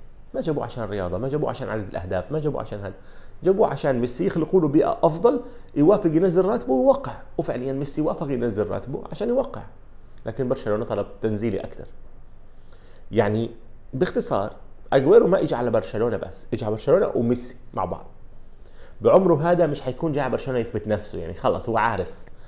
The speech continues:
حمله البدني ما حيكون قادر يشيل. طيب راح ميسي، إذا راحت الغاية الأساسية من التعاقد مع أغويرو.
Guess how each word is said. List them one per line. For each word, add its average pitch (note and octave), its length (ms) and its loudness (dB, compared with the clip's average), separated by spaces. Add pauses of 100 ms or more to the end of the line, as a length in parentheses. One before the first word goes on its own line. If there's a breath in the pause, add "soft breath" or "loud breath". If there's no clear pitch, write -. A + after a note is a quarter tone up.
(200 soft breath)
حمله G2+ 400 2
البدني A#2+ 440 4
ما G#3 100 -4
حيكون F#2 320 -8
قادر F#2 320 -8
يشيل. - 240 -14 (1080 soft breath)
طيب F#2 240 2 (340)
راح C3 180 6
ميسي، - 280 -6 (640)
إذا A#2+ 120 8
راحت E3 400 4
الغاية D3 320 6
الأساسية C#3 480 -2
من C3 80 0
التعاقد G#2 440 -4
مع F2+ 160 -6
أغويرو. E2+ 280 -8